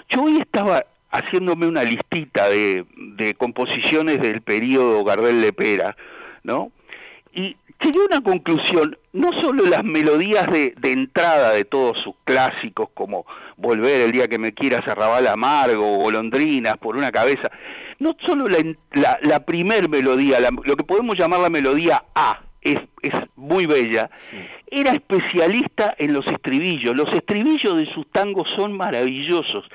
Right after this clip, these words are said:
Speaker 1: del punto de vista de la creación melódica. Te, te, perdóname que te <laughs> cante un poquito acá.
Speaker 2: No, te lo agradezco.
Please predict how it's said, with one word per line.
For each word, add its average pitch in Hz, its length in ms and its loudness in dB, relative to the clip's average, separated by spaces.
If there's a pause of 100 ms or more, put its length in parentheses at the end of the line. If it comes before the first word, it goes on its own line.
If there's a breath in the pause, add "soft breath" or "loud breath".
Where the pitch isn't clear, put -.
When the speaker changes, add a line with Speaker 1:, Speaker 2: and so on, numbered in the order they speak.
(380 loud breath)
Speaker 1:
del 143 180 0
punto 170 320 0
de 151 60 2
vista 175 420 0
de 135 120 0
la 131 120 2
creación 131 500 0
melódica. 117 540 0
Te, 123 220 -2
te, 139 220 -2 (460 loud breath)
perdóname 202 480 2
que 175 100 0
te 151 140 -2
<laughs> 196 240 0
cante - 140 0
un 202 80 -6
poquito - 680 0
acá. - 340 0
Speaker 2:
No, 202 360 0
te 135 120 -10
lo 127 80 -6
agradezco. 127 420 -10